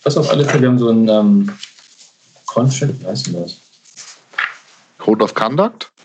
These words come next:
Speaker 1: Ja, genau sowas, ja, ja.
Speaker 2: Mhm. So ein
Speaker 1: Das kann man
Speaker 2: Verhaltenskodex
Speaker 1: erzählen.
Speaker 2: sozusagen,
Speaker 1: Ja,
Speaker 2: ne?
Speaker 1: genau, ja. Und dann muss man Strafe bezahlen, wenn man da sich dann nicht dran hält.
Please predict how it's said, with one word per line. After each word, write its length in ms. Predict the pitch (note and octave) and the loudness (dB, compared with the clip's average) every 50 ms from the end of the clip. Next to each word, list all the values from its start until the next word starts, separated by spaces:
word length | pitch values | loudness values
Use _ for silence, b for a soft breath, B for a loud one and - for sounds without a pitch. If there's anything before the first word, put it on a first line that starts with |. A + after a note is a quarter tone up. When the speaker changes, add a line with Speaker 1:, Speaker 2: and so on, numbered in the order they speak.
| _ - - - - - - - - - - | _ -20 -20 -20 -20 -20 -20 -20 -12 -4 0
Speaker 1:
Ja, 280 | B2+ C3+ E3 F#3 C#4 | 2 2 2 2 2
genau 260 | A3+ F3 D#3+ D#3+ D#3+ C3+ | 2 4 4 4 4 2
sowas, 380 | C3+ D#3 C#3 A2+ G2+ G2 - - | 2 2 2 0 0 -2 -2 -2
ja, 100 | F#2 F#2+ | 0 0
ja. 320 | G#2+ B2+ C3 C3 C3+ - | 2 2 2 0 0 -2
Speaker 2:
Mhm. 200 | A2+ A#2+ A#2+ A#2 | -4 -6 -6 -8
So 0 | |
ein 0 | |
Speaker 1:
Das 400 | B2 C#3 - - _ _ - - | -8 -12 -14 -20 _ _ -14 -8
kann 60 | - G2+ | -6 -6
man 100 | F#2+ F#2 | -4 -4
Speaker 2:
Verhaltenskodex 760 | - G2 F#2+ G#2+ A2 G#2+ G#2+ - D#3 D#3 D3+ D3+ G#2+ G#2 - | -2 -2 0 0 0 0 2 2 2 2 2 2 2 2 2
Speaker 1:
erzählen. 280 | F#2 F2 - F#2 - - - - | 2 2 0 -2 -4 -6 -4 -4
Speaker 2:
sozusagen, 580 | F#2+ F2 - - - E2 D2+ E2 D#2 D2+ - | -4 -4 -4 -6 -6 -2 0 0 2 2 2
Speaker 1:
Ja, 100 | - - | 2 2
Speaker 2:
ne? 80 | E3 E3 | 2 2
Speaker 1:
genau, 340 | - A#2+ G#2+ G2+ F#2 F#2 - _ | 2 2 2 0 0 -2 -4 _
ja. 100 | - A2+ G#2 G2 - - - _ _ _ _ _ _ _ _ - | -4 -2 -2 -2 -6 -10 -14 _ _ _ _ _ _ _ _ -4
Und 160 | C#3+ G#2+ - | -2 -2 0
dann 120 | G3 G2+ G#2 | 2 2 2
muss 160 | A2+ A#2 - | 2 4 2
man 100 | E3 D#3 | 2 2
Strafe 300 | - - E3 D#3+ C#3+ - | 2 2 2 2 0 0
bezahlen, 400 | - F#2 E2 - - F#2+ F#2 F#2 | -2 -4 -6 -2 0 0 2 2
wenn 60 | F#2 | 2
man 100 | F#2 F#2 | 2 0
da 80 | F#2 F2 | 0 -2
sich 140 | F#2 - | -6 -8
dann 120 | - F#2 F#2 | -8 -8 -8
nicht 180 | F2+ E2+ - | -8 -8 -8
dran 120 | - F2+ F2 | -8 -10 -6
hält. 240 | - F2+ F2+ F2 | -4 -4 -6 -6